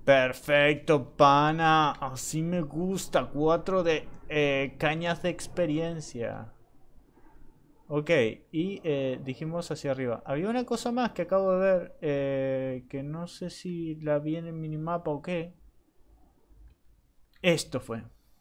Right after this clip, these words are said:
Vale, esto me va a dar, em, si mal no, vale, si mal no recuerdo, eh, puntos de experiencia, ¿no?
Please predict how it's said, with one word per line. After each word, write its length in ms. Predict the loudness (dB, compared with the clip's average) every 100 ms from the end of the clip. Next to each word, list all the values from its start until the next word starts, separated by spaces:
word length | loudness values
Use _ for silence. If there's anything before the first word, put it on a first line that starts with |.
| _
Vale, 420 | -2 0 2 0 -6
esto 280 | -8 -6
me 100 | -6
va 220 | -2 0 0
a 40 |
dar, 480 | 0 0 -2 -6 -10
em, 840 | -6 -4 -2 -4 -6 -8 -8 -10 -12 -16 -18 -20 -20 _ -20 _ _ -20 -20 -20 -20 _ _ _ _ _ _ _ _ _
si 160 | -18 -12
mal 160 | -10 -10
no, 120 | -12 -16 -18 -20 -20 -20 -20 -20 -20 -16
vale, 200 | -12 -12 -14 -20 -20 -20
si 300 | -20 -12 -8
mal 260 | -6 -6
no 100 | -4
recuerdo, 880 | -4 -4 0 2 2 2 -4 -4 -12 _ _ _ _ _ _ _ _ _ _ _ _ _ _ -20 _ _
eh, 800 | 2 4 4 2 2 2 0 -6
puntos 280 | -6 -2 0
de 60 | -2
experiencia, 420 | -2 -6 -4 -6
¿no? 180 | -8